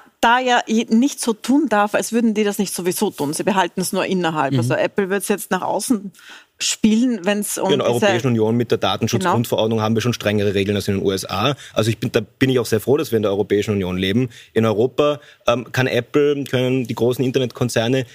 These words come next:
Speaker 3: nicht das machen, was sie in den U S A machen können. Das ist ja auch der Grund, warum das derzeit nur in den U S A so praktiziert wird. Also ja, äh, müssen wir drüber reden, aber da muss man schon sehr sensibel sein, weil es natürlich auch die Kehrseite der Medaille ist.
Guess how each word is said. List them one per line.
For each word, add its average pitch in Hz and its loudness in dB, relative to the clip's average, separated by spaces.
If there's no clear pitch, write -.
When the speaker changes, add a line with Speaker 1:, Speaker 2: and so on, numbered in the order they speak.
Speaker 3:
nicht 147 0
das 113 0
machen, 113 0
was 117 0
sie 123 -2
in 123 2
den 123 0
U 127 0
S 123 0
A 127 0
machen 95 -2
können. 101 0
Das 98 0
ist 104 4
ja 95 0
auch - -8
der 110 0
Grund, 113 -2
warum 104 0
das 104 -2
derzeit 95 -2
nur 107 0
in 104 0
den 104 -2
U 104 0
S - -4
A 92 -10
so - -6
praktiziert - -6
wird. - -4
Also 113 0
ja, 120 0
äh, 110 2
müssen 135 2
wir 143 2
drüber 131 0
reden, 131 0
aber 127 0
da 123 -2
muss 127 -2
man 135 0
schon 120 0
sehr 101 -2
sensibel 101 0
sein, 98 -2
weil 110 2
es 107 -2
natürlich 120 0
auch 104 -4
die 117 -4
Kehrseite 98 -2
der 90 -2
Medaille 85 -8
ist. - -8